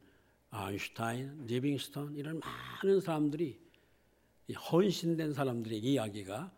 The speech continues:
바로 인류의 역사라고 해도 과언이 아닙니다. 오늘 본문은 여러분이 잘 아시는 이 베다니에 살고 있는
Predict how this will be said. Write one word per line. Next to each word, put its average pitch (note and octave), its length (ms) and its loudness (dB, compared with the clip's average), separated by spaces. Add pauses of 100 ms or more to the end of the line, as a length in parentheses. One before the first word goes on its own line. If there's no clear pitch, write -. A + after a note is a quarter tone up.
(140)
바로 B2 300 -4 (180)
인류의 G#2 380 0
역사라고 F#2+ 520 -4
해도 F#2+ 240 -8
과언이 G2+ 380 -8
아닙니다. - 600 -10 (4000)
오늘 F3+ 180 12
본문은 D#3 460 10
여러분이 E3 320 10
잘 C#3 240 4
아시는 C3+ 640 2 (640)
이 D#3+ 80 6
베다니에 E3 500 10
살고 D#3+ 380 8
있는 C#3+ 500 6